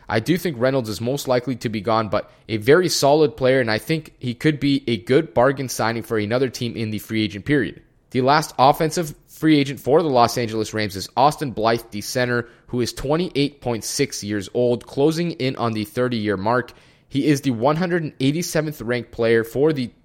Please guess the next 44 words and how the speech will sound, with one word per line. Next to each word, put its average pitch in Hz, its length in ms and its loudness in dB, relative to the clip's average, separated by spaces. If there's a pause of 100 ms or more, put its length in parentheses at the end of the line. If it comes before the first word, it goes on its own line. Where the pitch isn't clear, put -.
(140)
P 127 180 0
F 117 120 -4
F 113 160 -2
Top 104 280 0
two 107 140 -6
hundred 101 360 -4
list, 127 400 0
and 139 160 0
I 175 120 2
could 220 180 -6
see 208 480 -4 (300)
this 139 240 2
pendulum 147 500 0
swinging 135 580 -2
either 117 260 4
way. 101 240 -2 (320)
I 135 120 4
could 180 160 -4
see 196 120 -2
the 160 120 0
Rams 143 240 2
signing 151 360 0
Blythe 135 280 0
to 139 100 -4
another 123 320 0
one-year 143 320 0
deal 123 240 0
like 117 180 0
they 113 100 -4
did 113 180 -2
last 117 340 2
offseason, 123 540 0 (300)
bringing 156 320 2
him 151 160 0
back 123 300 2
and 110 100 -8
kinda 165 220 -2
keeping 165 340 -4
that 113 180 -2
continuity 127 840 -2 (220)
along 120 300 4
the 120 80 2
offensive 117 440 2
line. 135 340 -2